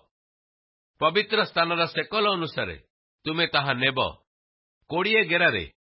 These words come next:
ଏକ ସେକଲ। ଆଉ ତୁମେ ସେହି ବଳକା ଲୋକମାନଙ୍କର ମୁକ୍ତିର ମୂଲ୍ୟ ନେଇ ହାରଣ ଓ ତାହାର ପୁତ୍ରମାନଙ୍କୁ ଦେବ। ତୁ ମୋଶା ଲେବୀୟମାନଙ୍କ ଦ୍ୱାରା ମୁକ୍ତ ଲୋକମାନଙ୍କ ଛଡ଼ା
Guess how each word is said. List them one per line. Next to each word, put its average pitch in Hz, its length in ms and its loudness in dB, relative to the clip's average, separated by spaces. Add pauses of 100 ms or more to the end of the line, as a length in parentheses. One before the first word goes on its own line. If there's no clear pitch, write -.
(180)
ଏକ 147 240 -4
ସେକଲ। 120 380 -4 (880)
ଆଉ 139 180 4
ତୁମେ 165 280 -4
ସେହି 156 220 -2
ବଳକା 160 380 0
ଲୋକମାନଙ୍କର 165 760 -2
ମୁକ୍ତିର 147 500 -4
ମୂଲ୍ୟ 147 340 -2
ନେଇ 104 220 -6 (540)
ହାରଣ 165 340 2
ଓ 151 180 -2
ତାହାର 139 300 -2
ପୁତ୍ରମାନଙ୍କୁ 143 680 -6
ଦେବ। 104 220 -8 (880)
ତୁ 147 60 4 (140)
ମୋଶା 165 320 0
ଲେବୀୟମାନଙ୍କ 165 680 0
ଦ୍ୱାରା 139 360 2 (340)
ମୁକ୍ତ 143 340 -8
ଲୋକମାନଙ୍କ 175 640 -4
ଛଡ଼ା 101 320 -6